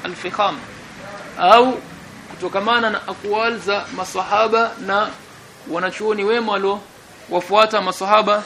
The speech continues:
ridwanullahi alayhim ajma'in. Imekuja katika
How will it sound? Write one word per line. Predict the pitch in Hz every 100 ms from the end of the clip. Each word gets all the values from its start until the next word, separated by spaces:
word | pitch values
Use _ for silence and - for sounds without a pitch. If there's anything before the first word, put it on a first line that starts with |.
| -
ridwanullahi | 175 175 196 202 190 196 202 214 - - - -
alayhim | - 190 202 202
ajma'in. | 170 170 170 170 123 - - -
Imekuja | 170 170 208 180
katika | 170 180